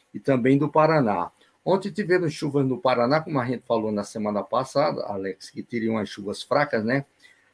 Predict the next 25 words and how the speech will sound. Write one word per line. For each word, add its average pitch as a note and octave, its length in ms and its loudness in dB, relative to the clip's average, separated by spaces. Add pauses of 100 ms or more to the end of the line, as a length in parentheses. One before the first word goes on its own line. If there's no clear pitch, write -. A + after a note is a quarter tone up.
Aconteceram C#3+ 720 2
chuvas C#3+ 420 2
aí, C3 320 6
algo G#2+ 320 4
de G#2 140 -2 (160)
três, C3+ 320 0
cinco A2+ 320 -4
milímetros, A2 500 0
né? B2+ 280 0 (640)
Em A#2 180 -2
várias B2 400 4
localidades C#3+ 800 2
lá A#2+ 160 0
no B2 100 -2
Paraná, A#2+ 480 0
né? G2 160 -4
Uma A2+ 100 -8
pouca C#3+ 360 -2
coisa, D3 420 0
mas C#3+ 160 0
pelo D3 220 2
menos C#3 260 2
amenizou D3+ 480 2
a A#2 60 4
situação C#3+ 600 0